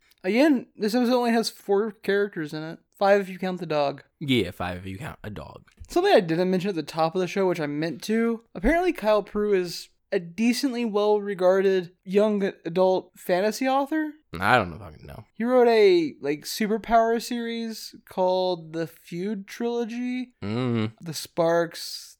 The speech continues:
Speaker 1: the Flames, the Ashes.
Speaker 2: Those do sound like young adult book names.
Speaker 1: Mm-hmm. They, they specifically sound like young adult book names.
Speaker 2: Very, very much so, yeah.
Speaker 1: Honestly, they're, like, right up there with, like, Hunger Games as, like,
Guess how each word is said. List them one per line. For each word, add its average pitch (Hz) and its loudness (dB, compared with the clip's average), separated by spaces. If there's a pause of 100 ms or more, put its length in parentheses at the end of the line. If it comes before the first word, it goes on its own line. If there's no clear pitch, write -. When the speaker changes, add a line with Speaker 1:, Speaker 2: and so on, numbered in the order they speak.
Speaker 1:
the 151 -16
Flames, 156 -6
the 143 -2
Ashes. 180 -4
Speaker 2:
Those 139 2 (180)
do 143 4
sound 127 2
like 120 -2
young 110 0
adult 104 -2
book 98 -10
names. 69 -16 (140)
Speaker 1:
Mm-hmm. 175 -6 (420)
They, 196 4
they 202 4
specifically 185 2
sound 165 2
like 156 -2
young 156 -2
adult 151 -2
book 160 -4
names. 156 -8
Speaker 2:
Very, 117 2
very 85 -14
much 53 -20
so, 53 -16 (140)
yeah. - -20 (260)
Speaker 1:
Honestly, 180 6
they're, 190 2
like, 180 4
right 175 4
up 180 0
there 180 2
with, 165 -2
like, 147 -2 (220)
Hunger 180 2
Games 139 -6
as, 151 -4
like, 151 -4